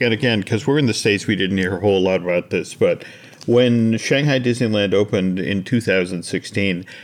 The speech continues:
they had their own Rise of the Resistance. Uh, that was prior to the Caribbean Battle of, of the Sunken, or Battle for the Sunken Treasure, which, again, g-, you know, hugely ambitious technical ride with a ride system that had never been used before.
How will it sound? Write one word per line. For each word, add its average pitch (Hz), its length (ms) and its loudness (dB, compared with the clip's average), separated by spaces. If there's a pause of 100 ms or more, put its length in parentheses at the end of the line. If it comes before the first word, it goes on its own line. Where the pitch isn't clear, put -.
(260)
they 131 200 4
had 139 180 2
their 113 220 2
own 117 220 2
Rise 113 300 2
of 113 80 0
the 113 80 0
Resistance. 120 680 -2
Uh, 107 240 -2
that 101 160 0
was 101 160 -4
prior 107 240 2
to 120 160 -2
the 104 100 -6
Caribbean 101 540 0
Battle 101 560 0
of, - 160 -10
of 104 200 2
the 101 80 -6
Sunken, 110 600 -2
or 104 160 2
Battle 101 340 0
for 143 340 2
the 143 100 0
Sunken 139 280 -4
Treasure, 131 460 0 (540)
which, 104 480 -2
again, 110 600 0 (100)
g-, 78 200 -6
you 131 80 0
know, 90 180 0
hugely 117 1300 2 (240)
ambitious 107 680 0
technical 110 580 -2
ride 98 500 2
with 98 140 0
a 92 80 2
ride 95 260 2
system 101 380 -2
that 92 140 0
had 90 100 -6
never 104 260 0
been 95 180 -4
used 95 260 0
before. 98 380 0